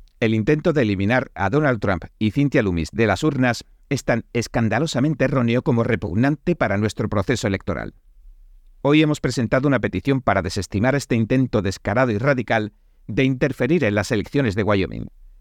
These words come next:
La instrumentalización de la decimocuarta enmienda para eliminar a los oponentes políticos de las papeletas de votación socava la inviolabilidad de la Constitución. Nos comprometimos a proteger la integridad de nuestras elecciones y garantizar que el pueblo de Wyoming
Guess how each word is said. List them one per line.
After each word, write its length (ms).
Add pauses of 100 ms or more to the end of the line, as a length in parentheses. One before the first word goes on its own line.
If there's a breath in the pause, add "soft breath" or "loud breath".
(360)
La 140
instrumentalización 1000
de 80
la 100
decimocuarta 560
enmienda 460 (120)
para 200
eliminar 360
a 60
los 160
oponentes 400
políticos 460
de 80
las 120
papeletas 440
de 80
votación 580 (640)
socava 480
la 80
inviolabilidad 720
de 80
la 100
Constitución. 720 (680)
Nos 180
comprometimos 580
a 60
proteger 480
la 80
integridad 520
de 120
nuestras 340
elecciones 540 (100)
y 160
garantizar 680
que 160
el 100
pueblo 300
de 120
Wyoming 500